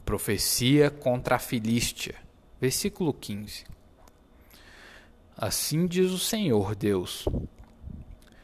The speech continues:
Visto que os filisteus se houveram vingativamente e com desprezo de alma executaram vingança, para destruir e com perpétua inimizade,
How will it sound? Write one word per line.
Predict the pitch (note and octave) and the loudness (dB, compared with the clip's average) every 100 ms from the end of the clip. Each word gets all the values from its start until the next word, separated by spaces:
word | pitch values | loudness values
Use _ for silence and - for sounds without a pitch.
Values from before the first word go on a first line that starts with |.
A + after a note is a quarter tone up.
| - - - | -20 -20 -18
Visto | A2+ G#2 A2 C#3 - D#3 | -12 -2 2 4 2 -2
que | C#3 C#3 | -2 0
os | - | 0
filisteus | - G3+ A3+ - - B2 A2+ | 0 2 2 2 2 2 2
se | - F3 | 0 4
houveram | F#3 A2+ A2 G#2 G#2 G#2 | 4 4 4 4 2 -2
vingativamente | G#2+ G3+ E4+ C#4+ C#4+ - A#3+ G#3+ G#3 C3+ G#2+ G#2 G#2 - - | -4 -2 2 4 2 2 0 4 4 4 0 -2 -4 -8 -6
e | - | -6
com | A#2 - A2 A2 | -6 -2 -2 0
desprezo | A2+ G3+ - - G#3+ A3 B3+ B3 | 4 4 2 -2 4 6 6 0
de | G3+ A3 | -2 2
alma | C3+ G#2 G#2 G2+ | 4 4 2 0
executaram | G2 A2+ - - - F#2 F#2+ F#2+ | -2 -2 -4 -4 2 2 0 -2
vingança, | C3 F#3+ B2 A#2 - A#2+ - - - - - - - - | -2 0 0 0 -2 -6 -10 -16 -20 -20 -20 -20 -20 0
para | A3+ A#3 A3 | 4 6 6
destruir | A3+ G#3+ A3 G3+ G3+ | 6 4 4 6 6
e | G#3 | 4
com | - G#3 | 0 -4
perpétua | - A#3 - - - D#3+ F#3 - C#3 | -2 4 4 4 4 4 4 0 -2
inimizade, | A2+ A#2 A2+ A#2+ F3 D#3 A2+ A2 - - | -2 -2 -2 -2 0 2 2 2 -2 -14